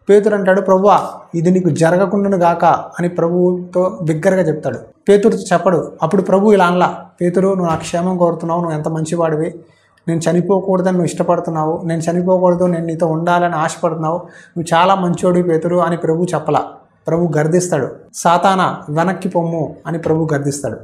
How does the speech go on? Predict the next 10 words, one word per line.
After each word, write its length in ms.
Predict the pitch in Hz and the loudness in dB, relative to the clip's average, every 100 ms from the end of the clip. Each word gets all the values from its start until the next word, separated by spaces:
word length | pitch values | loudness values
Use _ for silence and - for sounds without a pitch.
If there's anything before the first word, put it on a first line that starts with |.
| - _ _ 208 | -20 _ _ 0
చూడండి, 380 | 208 190 220 - - - | 2 2 -2 -6 -18 -2
యేసు 260 | 165 220 240 | 4 4 2
ప్రభు 300 | 233 220 214 | 2 2 2
ప్రవర్తన 460 | 214 185 190 208 185 190 | 2 4 4 2 -2 -2
చూడండి. 280 | 175 170 175 - _ _ - | -2 -2 -6 -10 _ _ -2
ఆయన 180 | 170 180 | 0 2
ఎక్కడ 380 | 175 - 220 | 0 2 2
కూడా 360 | 208 202 196 - - - - | 4 4 2 0 -8 -20 -2
తీయని 300 | 185 202 202 | 2 4 2
మాటలకి, 720 | 180 175 180 175 170 175 - | 0 0 0 -2 -2 -6 -8